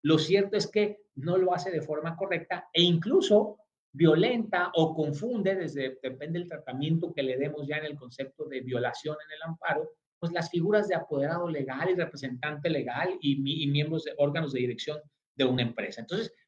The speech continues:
tendría que el precepto o remitirse a la, a, a, a las leyes respectivas que hacen estas, estas definiciones y a la par, desde mi punto de vista, necesariamente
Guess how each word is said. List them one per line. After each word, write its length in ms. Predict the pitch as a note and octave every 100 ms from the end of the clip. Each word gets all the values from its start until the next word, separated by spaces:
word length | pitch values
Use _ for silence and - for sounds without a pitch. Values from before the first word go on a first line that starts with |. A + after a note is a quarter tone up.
| _ -
tendría 360 | A#2+ C#3+ F#3+
que 80 | A#3+
el 120 | A3+
precepto 420 | A#3+ - - - D3
o 120 | C#3+
remitirse 840 | C3 C3+ B2+ B3 E4+ A3 A3 G#3+ - _ _ _ _ -
a 120 | A#2+
la, 220 | A#2+ B2
a, 200 | - C3
a, 320 | C3 C3+ C3 C3+
a 80 |
las 140 | C3 B2
leyes 220 | F3+ G3+
respectivas 680 | F3 - C3 D3+ F3+ F#3 -
que 80 |
hacen 200 | E3 F3+ -
estas, 360 | - F3 E3 -
estas 320 | D3+ - E3
definiciones 800 | D#3 D3+ C#3 B2 C#3 C3 G3 G3+ _ _
y 140 | - D3+
a 120 | C#3+
la 220 | C#3 C3
par, 220 | - F#3+ E3+ - _ _
desde 440 | B2+ D3 C#3+ C#3+ C3+
mi 120 | B2+
punto 400 | B2+ G3 A3 G3+
de 80 | D#3
vista, 360 | D3 - F3 -
necesariamente 1160 | E3 E3 D#3+ D3 D3 F#3 G3+ G3+ F3+ F3+ -